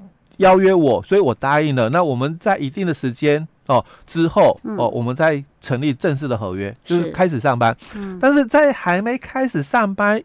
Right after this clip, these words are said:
Speaker 1: 以前，
Speaker 2: 嗯。
Speaker 1: 你公司又通知我了终止契约，哦。
Speaker 2: 嗯。
Speaker 1: 那所以契约也结束了。所以在这个
Speaker 2: 嗯。
Speaker 1: 法院的判决里面，
Speaker 2: 嗯。
Speaker 1: 很重要的一个观点哦，因为是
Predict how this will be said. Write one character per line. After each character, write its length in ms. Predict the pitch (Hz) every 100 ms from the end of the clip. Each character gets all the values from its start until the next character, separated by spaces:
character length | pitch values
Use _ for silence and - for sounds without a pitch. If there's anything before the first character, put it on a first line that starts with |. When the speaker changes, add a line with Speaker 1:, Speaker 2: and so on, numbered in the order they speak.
| -
Speaker 1:
以 200 | 123 98
前， 580 | - 117 98 104 120 143
Speaker 2:
嗯。 260 | 202 165 - - 180 _ _ _
Speaker 1:
你 160 | 139 127
公 180 | 170
司 140 | 190 196
又 100 | 190
通 240 | 175 156
知 160 | 151 151
我 160 | 127
了 80 | 95
终 220 | 90 147
止 80 | 123
契 100 | 90
约， 120 | 113 107
哦。 180 | 117 104
Speaker 2:
嗯。 240 | 190 170 - -
Speaker 1:
那 120 | 240
所 240 | - 226
以 300 | 254 208 120 - _ _ _ _ _ _
契 160 | - 214
约 160 | 214 - _ _ _ _ _ _ -
也 220 | 156 123
结 300 | - 110 110
束 160 | 165
了。 100 | 135
所 120 | 135 262
以 40 |
在 200 | 190 247
这 100 | -
个 140 | 233
Speaker 2:
嗯。 120 | 175 165 _ _ _ _ _ _ - _ -
Speaker 1:
法 140 | 123
院 100 | 175
的 100 | 208
判 200 | 185 202
决 80 | 165
里 60 | 139
面， 120 | 139 -
Speaker 2:
嗯。 120 | 175
Speaker 1:
很 180 | 156 135
重 160 | 233
要 40 | 233
的 80 |
一 40 | 202
个 100 | 170
观 260 | 156 160
点 160 | 160 117
哦， 140 | 117 - - -
因 380 | - 247 247 254
为 240 | 262 190 117
是 340 | - 202 135